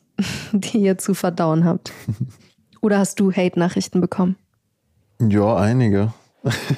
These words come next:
Speaker 2: Also
Speaker 1: Aber nicht auf den Podcast
Speaker 2: nicht
Speaker 1: bezogen.
Speaker 2: auf den Podcast bezogen, zum Glück. Aber ja, auf das Pokal aus hin haben sich die Leute nicht zurückgehalten. Ich hab danach erstmal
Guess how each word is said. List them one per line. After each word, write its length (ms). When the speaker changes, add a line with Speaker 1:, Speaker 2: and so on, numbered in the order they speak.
Speaker 2:
Also 840
Speaker 1:
Aber 300
nicht 260
auf 100
den 140
Podcast 460
Speaker 2:
nicht 240
Speaker 1:
bezogen. 160
Speaker 2:
auf 100
den 140
Podcast 540
bezogen, 440
zum 240
Glück. 360
Aber 640
ja, 240
auf 180
das 200
Pokal 440
aus 200
hin 340
haben 140
sich 140
die 60
Leute 300
nicht 200
zurückgehalten. 640
Ich 140
hab 220
danach 540
erstmal 680